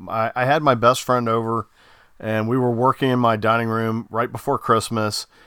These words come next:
and we were using a Cricut vinyl cutter, and we were, you know, doing all the cups with the Cricut, uh, you know, the vinyl, and then we were taping them up, and we were going out and sandblasting them. And, uh, my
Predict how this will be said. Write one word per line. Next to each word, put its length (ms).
and 160
we 60
were 100
using 300
a 40
Cricut 340
vinyl 300
cutter, 540
and 260
we 100
were, 260
you 140
know, 160
doing 280
all 100
the 80
cups 260
with 100
the 60
Cricut, 500
uh, 460
you 140
know, 120
the 100
vinyl, 460
and 120
then 100
we 80
were 120
taping 360
them 120
up, 180
and 80
we 40
were 60
going 160
out 120
and 80
sandblasting 640
them. 120
And, 200
uh, 280
my 300